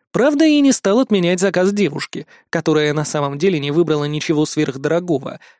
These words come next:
как я успел отметить по карте бара. «За первый круг так и быть проставлюсь, ведь без тебя я бы не смог туда попасть. Но дальше каждый платит сам».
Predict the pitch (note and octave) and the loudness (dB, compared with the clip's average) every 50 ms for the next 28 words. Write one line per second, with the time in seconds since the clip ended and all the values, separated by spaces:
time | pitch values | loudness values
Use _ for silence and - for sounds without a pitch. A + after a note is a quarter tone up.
0 | _ - - D3+ - - C#3+ C#3 C3 - - D3+ C#3+ C#3 C#3 - F3 F#3+ F#3+ - | _ -6 -6 -6 -4 -2 -2 -2 -2 -2 -2 -2 0 0 -2 -2 -2 -4 -2 -4
1 | C3+ - - C3+ - D3+ C3+ - - D3 D3 D3+ C#3 C3 - - - _ _ _ | -8 -8 -8 -6 -4 -6 -6 -4 -4 -4 -2 -2 -4 -4 -6 -12 -16 _ _ _
2 | _ _ _ _ _ _ _ _ _ _ _ _ _ - D#3+ D#3 F3+ F3 - A3 | _ _ _ _ _ _ _ _ _ _ _ _ _ -4 -2 0 0 0 2 2
3 | B3 C4 B3+ A3+ E3+ - E3 E3 C#3+ - - E3+ F#3+ F#3 - G3+ G3 G#3+ G3+ - | 2 4 4 4 2 2 0 0 0 0 0 0 0 2 2 2 2 2 0 2
4 | - F#3+ F3 - - D#3 C3+ B2+ B2+ - - - - _ _ _ - C#3+ D3+ D3+ | 0 0 0 0 0 -2 -4 -4 -6 -10 -12 -12 -14 _ _ _ -4 -4 -4 0
5 | D3 D#3+ D#3 - - D#3+ D#3+ D#3 C#3+ C3+ C#3+ C#3+ C3+ C#3+ D#3 D#3+ - - E3 C#3+ | 0 0 0 0 0 0 0 0 0 0 -2 -2 -2 -2 -4 -4 -2 -2 -4 -4
6 | - - D3 D3 C#3+ C#3+ F#3 F3+ - - D3+ - _ _ _ _ _ _ _ _ | -2 -2 -2 -2 0 0 -2 -2 -2 -6 -10 -10 _ _ _ _ _ _ _ _
7 | - E3 G3 G#3+ G3 D#3+ E3 F#3 G#3+ G#3+ - C4 B3 - A#3+ A#3+ A#3 G#3 B3+ B3+ | -4 0 0 0 2 2 2 0 2 0 0 0 0 2 2 2 4 4 2 0
8 | G3+ A#3+ A#3+ A#3 B3 C4 - - - G#3+ G#3 A#3+ A3 C3+ | 2 2 2 2 2 0 -2 0 0 2 2 2 0 -2